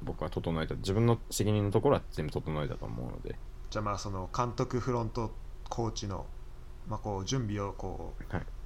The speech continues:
Speaker 2: ちゃんと円滑に進めるためのね、
Speaker 1: はい。
Speaker 2: まあ、こう、じゅ-、じゅ-、
Speaker 1: そうですね。
Speaker 2: 潤滑剤のような役割をしたってことで。
Speaker 1: はい。で、はできたと思いますね。なんで。
Speaker 2: じゃあ、まあ、これからまたし-、就活で言えるね。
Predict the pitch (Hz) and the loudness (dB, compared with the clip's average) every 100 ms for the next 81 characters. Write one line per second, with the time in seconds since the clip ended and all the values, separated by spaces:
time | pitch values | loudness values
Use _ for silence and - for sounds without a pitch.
0 | - - 110 117 120 120 117 - 113 110 | -8 -6 -4 -4 -2 -2 -2 -2 -2 -2
1 | - 110 104 110 104 104 104 117 - - | -4 -2 -2 -2 -2 -4 -4 -6 -6 -8
2 | - - - - - - 104 101 120 151 | -8 -8 -8 -8 -8 -6 -4 0 2 0
3 | - 135 123 143 - 120 107 127 120 80 | -2 -4 0 0 -2 -2 2 2 2 2
4 | 80 80 98 98 92 85 - 101 - 95 | 2 2 0 -2 -6 -6 -6 -6 -6 -6
5 | 87 80 - 90 - 90 85 85 - - | -6 -6 -6 -6 -6 -6 -6 -8 -10 -4
6 | 101 85 69 - - - - - - - | 2 4 2 -4 -8 -8 -8 -8 -8 -8
7 | - - - - - 151 110 107 101 131 | -8 -8 -8 -8 -4 2 8 10 10 8
8 | 107 - 73 62 58 - - - - - | 8 6 4 2 -2 -2 -4 -4 -4 -6
9 | - - - - - - - - - - | -8 -10 -10 -10 -8 -8 -8 -8 -8 -8
10 | - 101 76 57 53 - - - - - | -6 -4 -2 0 0 -2 -10 -10 -10 -8
11 | - 95 90 90 110 117 113 110 104 - | -4 -4 -4 -4 -4 -2 0 0 0 -2
12 | - - - - 113 107 107 104 95 - | -6 -6 -4 0 0 -2 -2 -2 -2 -4
13 | - 101 98 98 98 | -8 -4 -4 -4 -4